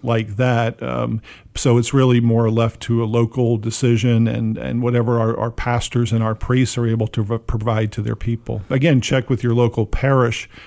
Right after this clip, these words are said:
for confession times, 'cause some, some of the parishes have adjusted their times or the way that they're actually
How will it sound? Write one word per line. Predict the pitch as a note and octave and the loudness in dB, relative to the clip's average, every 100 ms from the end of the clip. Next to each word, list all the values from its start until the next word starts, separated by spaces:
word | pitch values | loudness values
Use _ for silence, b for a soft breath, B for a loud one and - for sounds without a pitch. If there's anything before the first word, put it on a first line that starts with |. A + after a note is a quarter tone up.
| B | B
for | - B2 A#2+ | -4 2 2
confession | A2+ A2+ G#2+ C3 C#3+ B2+ A2+ | 2 0 2 2 2 0 0
times, | A2+ A2+ G#2+ | 0 -2 -2
'cause | - A2+ | -2 -2
some, | - A#2 - | 0 0 -2
some | - - C3 | -8 0 2
of | A#2 | 2
the | A2 | 0
parishes | - A#2 A#2 - A2 | 0 2 0 -2 -2
have | A2+ | -2
adjusted | A2+ G#2+ B2+ - C#3 B2 | -4 0 -2 0 -2 0
their | C3 | -2
times | B2 C3+ B2+ B2+ C3 - B B B B | -2 0 2 2 0 -4 B B B B
or | B2+ B2+ | -2 0
the | A#2+ | 2
way | A#2 A#2 A#2 | 2 2 2
that | A2 G#2 | 0 -2
they're | A2 | -2
actually | A2+ A2+ - A2+ A2+ A2 | 0 -2 -4 -4 -2 -2